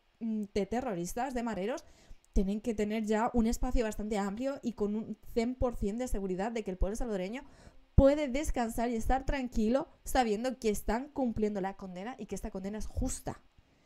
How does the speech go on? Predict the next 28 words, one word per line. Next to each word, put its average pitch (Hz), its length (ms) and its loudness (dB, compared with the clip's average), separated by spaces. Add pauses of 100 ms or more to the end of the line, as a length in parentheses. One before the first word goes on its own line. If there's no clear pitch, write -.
(280)
Y 254 100 0
que 196 160 10
no 262 220 0
cualquiera 392 520 0
va 240 80 0
a 196 60 -2
tolerar. 180 220 -2
Encima, 196 280 -2
a - 20 -2
mí 226 80 -2
me 240 100 0
llamó 233 200 0
muchísimo 226 760 2
la 320 60 -4
impresión 254 380 0
la 254 120 0
zona 247 360 0
donde 190 300 0
van 190 140 -4
a 196 40 -8
estar 262 360 -2
encerrados 202 640 -2
si - 100 -8
se 196 100 0
portan 247 400 -2
mal. 202 260 -10 (720)
O 175 100 -2
sea, 165 340 -6